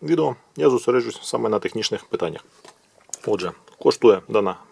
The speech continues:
е, машинка на даний момент, це початок літа дві тисячі двадцять четвертого року, по, по акції приблизно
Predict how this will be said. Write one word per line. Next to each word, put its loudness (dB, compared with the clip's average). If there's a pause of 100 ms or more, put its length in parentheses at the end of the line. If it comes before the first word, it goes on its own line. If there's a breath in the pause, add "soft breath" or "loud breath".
(200)
е, -4
машинка -2
на 0
даний 0
момент, -4
це 2
початок -2
літа -4
дві -8
тисячі -6
двадцять -2
четвертого 2
року, 4 (640 loud breath)
по, -10
по 4
акції 2
приблизно 0